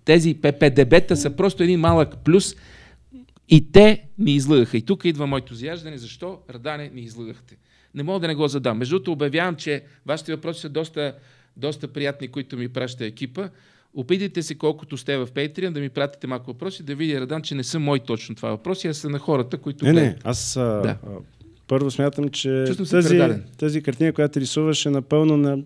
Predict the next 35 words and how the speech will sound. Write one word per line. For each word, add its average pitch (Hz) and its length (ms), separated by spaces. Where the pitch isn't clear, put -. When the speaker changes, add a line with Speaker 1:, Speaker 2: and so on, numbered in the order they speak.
Speaker 2:
напълно 151 360
легитимно 147 480
нарисувана. 101 680
Speaker 1:
Нали? 127 260
Speaker 2:
А, 117 120
познавам 139 680
и 123 80
други 143 240
хора, 123 680
които 131 320
мислят 127 320
по - 120
точно 123 320
същия 123 400
начин. 87 380
Speaker 1:
Да. 110 120
Speaker 2:
Хора, 123 260
които 107 260
са - 140
гласували 123 480
за 139 120
мен, 139 180
които 123 220
може 117 260
би 107 80
ще 104 160
гласуват 120 400
за 123 120
нас 123 200
отново, 123 320
може 98 340
би 85 140
не. 107 280
По 127 100
точно, 127 520